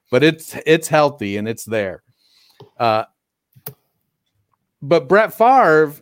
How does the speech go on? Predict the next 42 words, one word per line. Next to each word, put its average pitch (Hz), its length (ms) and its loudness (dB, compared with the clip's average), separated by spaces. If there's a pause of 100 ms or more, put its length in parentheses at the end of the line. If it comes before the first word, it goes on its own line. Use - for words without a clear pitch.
is 165 180 -6
a 165 80 -2
Hall 185 200 2
of 175 100 -4
Fame 180 260 -6
quarterback, 131 840 -4 (420)
and, 160 240 -4
and 170 180 -6
the 170 60 -2
Packers 180 560 0
looked 202 240 -2
at 160 100 -2
him 190 300 -4
and 165 120 -8
said, 156 340 0
"Hey, 214 240 -2
we're 220 180 -2
gonna 311 200 -6
take 196 280 -4
this 170 200 -6
guy, 170 400 2
and 156 160 -4
he's 196 180 -10
the 185 100 -6
one 170 160 -6
that's 156 160 -14
gonna 165 220 -6
replace 190 540 -4
you." 139 280 -6 (260)
And 151 100 -4
it 190 140 -6
came 185 260 -2
time, 190 460 -2
and 151 120 -6
Brett 165 220 0
said, 160 220 0
"I'm 190 160 0
not 190 260 -2
done." 214 320 -2
And 170 120 -10
they 175 100 -6
said, 170 260 -8